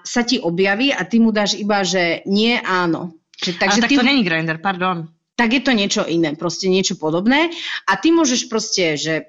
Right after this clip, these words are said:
Speaker 1: e, keď dáš nie, tak vlastne ti to celé zmizne, aj ty zmizneš jemu. A keď dáš áno,
Speaker 2: Á.
Speaker 1: tak idete na to. Ale vyslovene je to na sex. Akože nie je to na žiadne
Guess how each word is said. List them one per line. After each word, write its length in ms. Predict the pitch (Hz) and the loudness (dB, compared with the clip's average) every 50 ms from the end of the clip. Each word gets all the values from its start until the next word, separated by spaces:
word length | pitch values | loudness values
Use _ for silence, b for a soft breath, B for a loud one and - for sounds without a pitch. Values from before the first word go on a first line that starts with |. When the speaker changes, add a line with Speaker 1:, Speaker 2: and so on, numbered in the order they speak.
| _ _ | _ _
Speaker 1:
e, 60 | - 147 156 170 165 151 147 123 - _ _ _ | -12 -8 -6 -4 -4 -4 -6 -8 -10 _ _ _
keď 160 | - - 202 | -4 -4 -2
dáš 200 | 190 185 151 139 | 0 0 0 0
nie, 260 | 165 170 175 202 247 | 0 2 2 2 2
tak 220 | 262 262 247 - 180 | 0 0 -2 -4 -2
vlastne 320 | 196 208 208 202 - 214 | -2 -2 -2 -2 -4 -4
ti 120 | 190 - 208 | -4 -4 -4
to 140 | 190 202 | -4 -6
celé 240 | 185 - 208 196 190 | -4 -2 -2 0 0
zmizne, 320 | 156 147 170 165 170 214 220 | 0 0 0 2 2 2 2
aj 160 | 190 156 147 | 0 0 -4
ty 80 | - | -6
zmizneš 480 | 151 143 156 170 180 190 190 180 151 160 | -8 -4 -2 0 0 0 0 0 0 -2
jemu. 380 | 151 147 170 208 269 370 - B B B B B B B B B B _ | -2 -2 -2 0 -2 -2 -2 B B B B B B B B B B _
A 240 | - 180 175 170 170 | -2 0 0 0 0
keď 160 | 170 - 240 208 | 0 -2 -2 0
dáš 160 | 185 165 147 - | 0 0 -2 -2
áno, 360 | - - 170 185 220 247 277 | -2 -2 0 2 2 2 2
Speaker 2:
Á. 60 | 302 - | 2 0
Speaker 1:
tak 260 | 190 226 208 202 196 247 202 175 | 0 0 0 0 -2 -4 -6 -2
idete 360 | 220 220 214 196 233 226 247 | 0 0 2 2 2 2 2
na 160 | 214 190 165 | 0 0 0
to. 100 | 170 170 | -2 -2
Ale 280 | 175 - 156 175 190 202 | -4 -2 0 0 0 2
vyslovene 480 | 208 233 254 254 - 247 226 214 202 196 | 2 0 0 2 2 0 2 2 2 0
je 80 | 185 | 0
to 100 | 185 180 | 0 0
na 140 | 175 175 160 | 0 0 0
sex. 340 | 160 - - 131 - - - | -2 -4 -8 -12 -12 -12 -10
Akože 560 | - - 170 170 185 170 175 175 165 160 165 | -8 -8 -4 -2 -2 0 0 0 -2 -4 -4
nie 160 | 180 185 190 190 | -2 -2 0 0
je 80 | 185 190 | 0 0
to 100 | 190 175 165 156 | 0 -2 0 0
na 200 | 156 170 180 180 | 0 0 0 2
žiadne 480 | 170 180 190 170 165 175 170 160 - | 2 0 0 0 0 0 0 0 -2